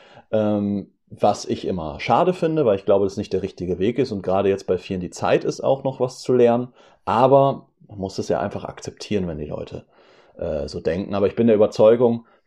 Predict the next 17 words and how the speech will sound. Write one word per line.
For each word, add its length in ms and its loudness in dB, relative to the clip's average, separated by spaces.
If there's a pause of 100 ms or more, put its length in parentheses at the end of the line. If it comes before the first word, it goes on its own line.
dass 280 0
in, 560 -6
ja, 180 -10
einem 320 -10
halben 300 2
Jahr 320 0
oder 180 -2
spätestens 380 -2
in 20 -8
ein 160 -6
bis 180 -12
zwei 220 0
Jahren 300 -2 (540)
immer, 340 6
immer 200 0
mehr 240 0
Unternehmen 680 -6